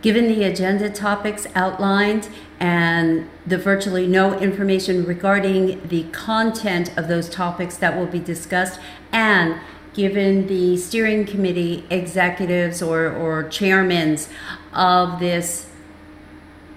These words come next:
edition of the Bilderberg meeting should leave no question in most people's minds that,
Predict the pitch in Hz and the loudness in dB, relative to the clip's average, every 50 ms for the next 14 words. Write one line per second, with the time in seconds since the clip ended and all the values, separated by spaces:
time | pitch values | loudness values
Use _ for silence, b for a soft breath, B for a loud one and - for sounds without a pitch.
0 | - - 175 175 165 180 175 175 - 196 185 175 175 - - 180 165 175 160 175 | -6 -4 -2 -2 0 2 0 0 2 0 0 0 0 0 -2 -2 -2 -2 -2 0
1 | 175 175 165 180 175 180 180 175 175 175 165 170 - - - - 135 170 180 180 | 0 0 -2 -2 -4 -2 -2 0 0 -2 -4 -6 -12 -14 -8 -4 0 2 4 4
2 | 180 180 185 185 185 185 185 185 B B B B B B B - - - - 196 | 4 4 2 0 0 -2 -4 -6 B B B B B B B -12 -8 -6 -2 0
3 | 190 190 185 185 180 180 - - - 185 190 196 190 185 185 175 175 - - - | 0 2 2 0 -2 -4 -8 -8 -4 -2 0 0 0 0 0 -2 -4 -8 -8 -4
4 | 175 175 180 202 220 214 - - 254 254 254 254 - - 208 190 185 180 175 180 | -2 0 0 0 0 -2 -2 0 0 0 0 0 -2 -4 -2 -2 0 0 -2 -2
5 | 180 180 180 170 175 180 190 196 196 - - 214 208 202 202 196 190 196 196 220 | -2 -2 -2 0 0 0 0 -2 -2 -4 -4 -4 -4 -2 -2 -4 -4 -4 -4 -2
6 | 220 214 202 180 165 156 156 156 151 151 - - B B B B B 180 180 170 | 0 0 2 2 0 0 0 -2 -2 -4 -6 -12 B B B B B -4 0 2
7 | 170 170 170 170 170 - - | 2 2 2 0 -2 -6 -10